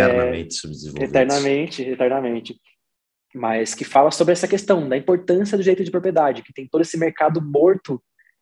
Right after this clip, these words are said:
Speaker 2: de, de casas, de propriedades no geral, que pode ser usada como garantia, que pode ser usada pra melhorar a economia, né, ter mais crédito, né, porque basicamente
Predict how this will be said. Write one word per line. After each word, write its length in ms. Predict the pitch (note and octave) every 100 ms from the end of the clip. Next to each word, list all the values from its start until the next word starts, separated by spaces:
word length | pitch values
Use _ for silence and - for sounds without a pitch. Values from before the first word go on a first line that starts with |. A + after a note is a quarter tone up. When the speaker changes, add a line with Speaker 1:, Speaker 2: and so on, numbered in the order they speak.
| _
Speaker 2:
de, 800 | A#2 A2+ A#2 A#2 A#2+ A2 G#2+ G#2 G#2 _ _ _ _
de 100 | -
casas, 680 | - C#3 C#3 F3 C3+ A#2+ A#2
de 360 | A#2 A#2 A2 A2
propriedades 520 | C3 C3+ A#2+ B2 B2+
no 40 |
geral, 320 | C3 C3+ B2 C3
que 120 | -
pode 200 | C3 B2+
ser 60 |
usada 180 | B2+ B2+
como 180 | B2 B2+
garantia, 640 | A#2 A2+ G#2 - D#3 C#3+
que 80 | G#2+
pode 160 | A#2+ B2
ser 100 | B2+
usada 300 | A#2+ B2 A#2+
pra 360 | - B2 A#2 A#2 _ - - - _ -
melhorar 380 | C3+ D3+ D3+ D3+
a 80 | B3
economia, 480 | B3 E3 C#3 F3
né, 120 | D3+ C#3
ter 180 | - C3+
mais 520 | C3+ C#3 - - - _ _ _ -
crédito, 540 | D3 E3+ F#3 B2+ C3
né, 180 | A2 G#2+
porque 160 | - C#3
basicamente 680 | F#3+ G#3 A3 B3 C4+ A3+